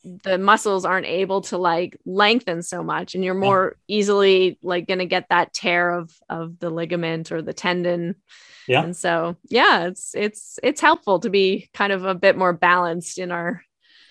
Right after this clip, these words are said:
Speaker 1: our bodies <laughs>
Speaker 2: I couldn't
Speaker 1: and our
Speaker 2: agree.
Speaker 1: minds too.
Speaker 2: And our minds.
Speaker 1: <laughs>
Speaker 2: Uh, Harmony, this has been a wealth of information. I appreciate your time. Tell the listeners where they can find,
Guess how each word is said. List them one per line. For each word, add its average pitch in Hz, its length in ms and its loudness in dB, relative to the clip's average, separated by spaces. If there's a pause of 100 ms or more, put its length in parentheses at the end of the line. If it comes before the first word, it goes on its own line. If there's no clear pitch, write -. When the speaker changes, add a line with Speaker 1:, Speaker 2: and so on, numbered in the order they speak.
(260)
Speaker 1:
our 170 140 0
bodies 185 560 4
<laughs> - 220 0
Speaker 2:
I 320 60 -2
couldn't - 260 2 (240)
Speaker 1:
and 277 180 8
our 247 80 10
Speaker 2:
agree. 226 120 8
Speaker 1:
minds 226 380 6
too. 254 420 6
Speaker 2:
And 359 160 6
our 381 140 6
minds. - 440 2 (380)
Speaker 1:
<laughs> 349 120 2 (1300)
Speaker 2:
Uh, 147 240 8
Harmony, 180 340 8
this 185 160 6
has 165 80 4
been 170 160 4
a 156 60 6
wealth 156 240 8
of 143 80 -6
information. 147 480 2
I 139 80 4
appreciate 147 440 0
your 143 140 -4
time. 143 380 2
Tell 214 160 2
the 208 80 0
listeners 180 440 0
where 156 120 0
they 151 100 2
can 151 160 -2
find, 135 560 0